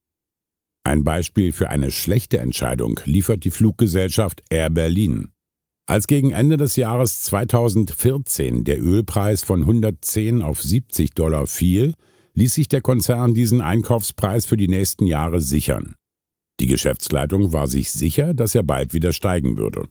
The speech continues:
Tat er aber nicht. Im Gegenteil.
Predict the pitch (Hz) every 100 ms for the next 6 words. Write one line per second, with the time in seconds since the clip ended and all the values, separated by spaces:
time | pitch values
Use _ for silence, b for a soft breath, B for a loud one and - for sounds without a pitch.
0 | _ _ _ _ _ - 107 127 - 53
1 | - 52 50 50 - - _ _ _ -
2 | 53 - 95 60 50 60 50